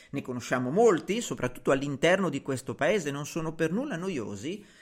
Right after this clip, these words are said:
i sociologi e sono dei personaggi, diciamo, che ciascuno nel proprio ambito è interessante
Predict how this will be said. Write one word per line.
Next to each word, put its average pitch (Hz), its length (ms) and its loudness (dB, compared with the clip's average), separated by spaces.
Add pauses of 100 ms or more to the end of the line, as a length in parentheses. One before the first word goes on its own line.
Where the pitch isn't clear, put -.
(140)
i 127 100 -10
sociologi 147 640 -6
e 427 100 -6
sono 262 240 -10
dei 190 180 -4
personaggi, 185 760 -4
diciamo, 139 400 -4
che 131 200 -4 (320)
ciascuno 220 540 0
nel 190 180 0
proprio 254 420 -2
ambito 131 500 0
è - 60 -2
interessante 143 920 -2